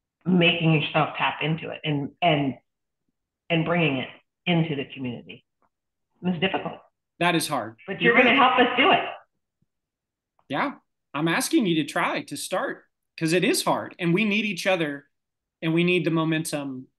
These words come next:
Speaker 2: that we bring as a community into this work.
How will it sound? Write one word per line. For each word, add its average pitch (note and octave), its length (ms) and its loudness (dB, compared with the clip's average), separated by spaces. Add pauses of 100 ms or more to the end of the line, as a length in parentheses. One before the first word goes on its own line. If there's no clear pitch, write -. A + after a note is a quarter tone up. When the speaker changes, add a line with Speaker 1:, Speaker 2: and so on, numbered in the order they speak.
(120)
Speaker 2:
that C#3+ 220 -2
we D3+ 100 2
bring C#3+ 280 -4
as C3 120 -8
a C3 60 -12
community C3 760 -8 (100)
into C3 160 -4
this A#2+ 220 -6
work. E3 320 -8